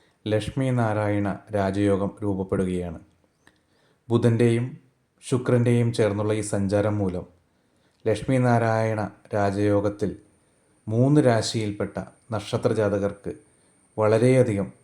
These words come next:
നേട്ടങ്ങളുടെയും ഭാഗ്യങ്ങളുടെയും ഒരു സമയം തന്നെയാണ് വന്നു ചേരാൻ പോകുന്നത്.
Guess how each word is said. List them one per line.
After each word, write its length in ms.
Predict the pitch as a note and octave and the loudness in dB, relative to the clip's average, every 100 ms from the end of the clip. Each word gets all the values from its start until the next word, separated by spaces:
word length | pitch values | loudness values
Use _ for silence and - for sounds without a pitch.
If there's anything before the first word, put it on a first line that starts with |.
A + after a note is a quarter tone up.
| - | -6
നേട്ടങ്ങളുടെയും 920 | G#2 G2+ A#2 G#2 G#2+ G#2 G#2 G2+ G2 - - | -2 0 0 0 0 2 2 0 -2 -8 -4
ഭാഗ്യങ്ങളുടെയും 840 | G#2+ G2+ G2 G#2+ G#2 G#2 G2+ G2 F#2 - | 0 0 0 -2 0 0 0 -2 -4 -4
ഒരു 160 | G2 - | -6 -2
സമയം 400 | G2+ F#2+ G2+ G2+ | -2 -2 -2 -2
തന്നെയാണ് 460 | G2 F#2+ F#2 F2 - | -2 -2 -2 -6 -6
വന്നു 260 | G2+ F#2+ G2 | -4 -2 -2
ചേരാൻ 300 | G2+ F#2+ F#2+ | -2 0 -2
പോകുന്നത്. 460 | F#2+ F2+ F2+ E2+ | -2 -4 -6 -10